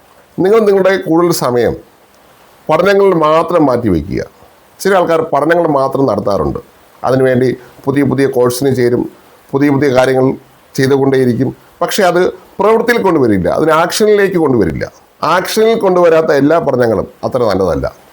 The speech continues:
അത് ഭാഗികമായി മാത്രം ചെയ്യേണ്ട കാര്യമാണ്. അടുത്തൊരു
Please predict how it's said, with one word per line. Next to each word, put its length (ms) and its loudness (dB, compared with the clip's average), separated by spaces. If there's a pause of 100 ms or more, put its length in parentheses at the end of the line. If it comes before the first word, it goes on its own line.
(120)
അത് 180 0
ഭാഗികമായി 580 2
മാത്രം 320 -2
ചെയ്യേണ്ട 240 0 (320)
കാര്യമാണ്. 400 -2 (1300)
അടുത്തൊരു 280 0